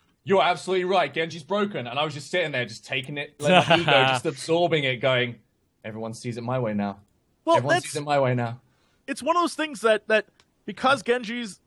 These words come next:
Speaker 3: so new, and comparatively to the other characters, he, he has so many good things going for him that so f-, that, like, people just don't know what his counter is yet. But so far, people are, you just have to test stuff.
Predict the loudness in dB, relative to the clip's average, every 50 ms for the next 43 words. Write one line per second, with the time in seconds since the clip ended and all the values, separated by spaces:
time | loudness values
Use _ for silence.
0 | _ _ -18 -16 -14 -4 -2 2 2 2 2 2 0 0 0 0 0 -2 -6 -8
1 | -12 _ _ _ -6 -4 -4 -4 -4 0 0 2 2 2 0 0 -4 -6 -6 -6
2 | -6 -4 -2 -2 -2 -2 -2 -2 -2 -2 -2 -4 -8 -8 -8 -10 -14 -14 -14 -14
3 | _ _ _ -20 -20 -16 -12 -10 -10 -10 -8 -8 -10 -8 -4 -2 -2 -2 -2 -4
4 | -2 2 2 2 2 0 -4 -6 -4 -4 -4 -4 -4 -8 -10 -6 -4 -2 -2 -2
5 | -4 -4 -2 0 0 0 -2 -4 -12 _ _ _ _ -4 -2 0 0 0 -4 -10
6 | -14 -2 0 0 0 0 -4 -8 -6 _ -4 -2 0 -2 -4 -2 -4 -6 -4 -4
7 | -6 -6 -8 -10 -12 -6 -2 0 0 0 0 0 0 0 0 2 0 -2 -2 -2
8 | -4 -6 -6 -4 -4 -4 -2 -2 -2 -4 -6 -6 -2 0 0 0 0 -2 _ _
9 | _ _ _ -10 -8 -2 0 0 0 2 2 2 2 0 -2 -2 -2 -2 -2 -6
10 | -6 -6 -2 -2 -2 -4 -4 -6 -6 -6 -6 -6 -8 -14 -20 -20 -20